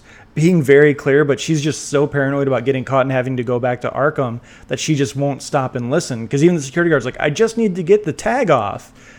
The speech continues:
And she's just like, "It's a frame up." And she smacks him and runs into one of the dressing rooms to hide. And then Bruce Wayne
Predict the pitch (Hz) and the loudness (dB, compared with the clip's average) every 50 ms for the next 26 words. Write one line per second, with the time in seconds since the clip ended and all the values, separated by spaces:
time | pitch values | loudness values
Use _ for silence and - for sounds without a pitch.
0 | - - - 147 135 - 165 151 160 147 - 165 160 208 240 - 254 247 240 - | -20 -12 -8 -6 -6 -4 -2 -4 -4 2 2 2 4 4 0 0 0 -2 -2 -2
1 | - 240 254 269 254 247 240 233 220 190 151 - 143 131 - 135 113 110 - - | 0 2 2 2 4 4 2 2 2 2 0 -2 -4 -4 -4 -6 -6 -6 -12 -12
2 | - - 151 - 160 143 143 151 147 - 156 151 143 143 135 123 120 117 123 - | -10 -10 -6 -2 0 2 2 2 0 0 -2 0 0 0 -2 -4 -4 -6 -8 -10
3 | - - - - - - - - 139 131 143 151 151 151 151 131 147 147 147 127 | -12 -20 -20 -20 -18 -16 -10 -8 -2 2 4 4 4 4 2 2 2 0 0 4
4 | 151 147 135 131 139 139 123 127 107 127 135 131 - 151 147 139 143 139 123 - | 4 4 6 6 2 0 0 -2 0 0 0 0 0 -2 -2 -2 -2 -4 -4 -4
5 | 131 113 - - 131 131 135 139 139 127 123 123 120 120 123 120 113 107 135 135 | -6 -6 -2 0 2 4 4 4 4 2 0 -2 -4 -4 -6 -6 -4 -2 -2 -2
6 | 131 - 117 131 127 131 139 139 131 123 - | -2 -2 -4 -4 -2 -2 -2 -4 -4 -6 -8